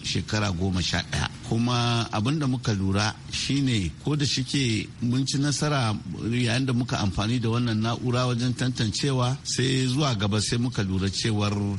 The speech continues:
ingancin shi yana raguwa. To ya zama mana kenan kalubale mu kara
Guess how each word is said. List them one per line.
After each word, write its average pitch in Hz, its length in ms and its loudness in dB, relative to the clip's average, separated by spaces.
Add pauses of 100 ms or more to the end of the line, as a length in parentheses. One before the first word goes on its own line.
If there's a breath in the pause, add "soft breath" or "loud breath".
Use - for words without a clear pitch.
(120)
ingancin 127 560 2
shi - 320 -2 (160)
yana 110 340 0
raguwa. 85 420 0 (120)
To 104 400 0 (220)
ya 120 180 2
zama 143 220 2
mana 143 280 2
kenan 113 380 0
kalubale 123 840 0 (120)
mu 104 180 0
kara 139 340 0